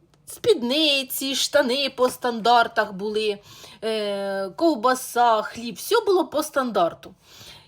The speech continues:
І люди також чомусь мали бути по стандарту. Ну, я, я не капловуха, але, е,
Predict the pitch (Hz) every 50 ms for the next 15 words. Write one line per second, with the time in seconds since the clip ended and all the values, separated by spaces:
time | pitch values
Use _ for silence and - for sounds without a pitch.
0 | _ _ - 466 571 554 494 349 262 190 214 180 170 156 - _ _ _ - 277
1 | 285 285 - 285 254 - - 262 240 233 269 254 - - 226 226 254 269 254 247
2 | 220 180 190 226 208 - 226 - - - 202 202 - - - 202 185 175 180 175
3 | 165 165 - - - 165 - _ _ - - - - - - - - _ _ -
4 | 202 220 247 254 240 233 208 - _ _ _ _ _ _ _ _ - - _ -
5 | 196 254 294 403 523 508 - - _ _ _ _ _ _ _ _ _ _ _ -
6 | 277 254 311 440 494 - - _ - 254 330 339 - 381 370 - 320 330 302 240
7 | 202 180 165 - - - - - _ _ _ _ _ _ - - - - - -
8 | - - _ _ - 233 233 254 294 330 381 392 392 381 381 359 339 - _ _
9 | _ _ _ _ _ _ _ - _ _ _ _ _ - 220 226 226 226 220 220
10 | 220 220 214 214 214 220 208 -